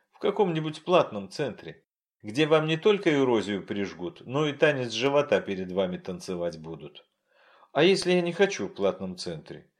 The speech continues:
Если я хочу у вас? Тогда меняйте своё отношение. И для начала поговорите с заведующей.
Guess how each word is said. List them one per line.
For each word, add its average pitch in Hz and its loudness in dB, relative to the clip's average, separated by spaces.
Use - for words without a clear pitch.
Если 170 -2
я 127 6
хочу - -4
у 147 -2
вас? 87 -2
Тогда 85 -4
меняйте 101 -4
своё 135 2
отношение. 156 -4
И 104 -8
для 110 2
начала 113 2
поговорите 104 0
с 82 -8
заведующей. 90 -6